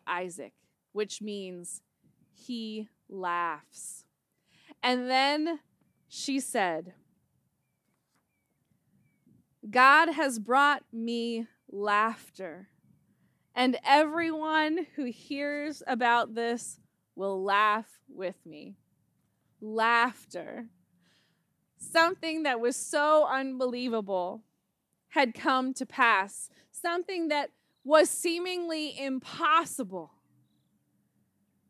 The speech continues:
That calls us to remember that with God, nothing is impossible. Nothing is impossible,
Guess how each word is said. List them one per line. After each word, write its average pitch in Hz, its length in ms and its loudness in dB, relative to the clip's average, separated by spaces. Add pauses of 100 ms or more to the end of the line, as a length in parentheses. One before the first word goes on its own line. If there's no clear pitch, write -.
(680)
That - 160 -2
calls 330 480 4
us 311 300 0
to 349 60 -4
remember 262 600 -2
that 233 240 0 (500)
with 233 300 -2
God, 294 480 4 (800)
nothing 247 720 0
is 262 340 -2
impossible. 233 840 0 (2000)
Nothing 247 680 -2
is 202 200 -8
impossible, 196 840 -6